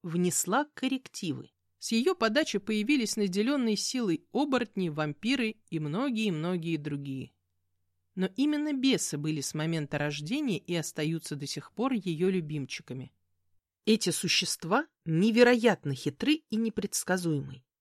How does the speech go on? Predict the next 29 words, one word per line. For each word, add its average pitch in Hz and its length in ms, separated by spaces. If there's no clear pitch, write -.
Единственные 160 920
из 170 240
всех - 260
созданий 196 540
Нахи, 269 440
они 208 220
могут 262 360
вселяться 220 580
в 196 80
живых. 185 560
Сами 233 360
по 233 140
себе 370 300
бесы 185 340
бесплотны. 151 840
Приходя 190 460
в 170 80
мир 175 260
людей, 156 480
они 180 240
стараются 214 640
сразу 214 560
же 269 120
завладеть 180 600
подходящим 190 920
для 185 160
их - 360
целей 220 400
телом. 156 500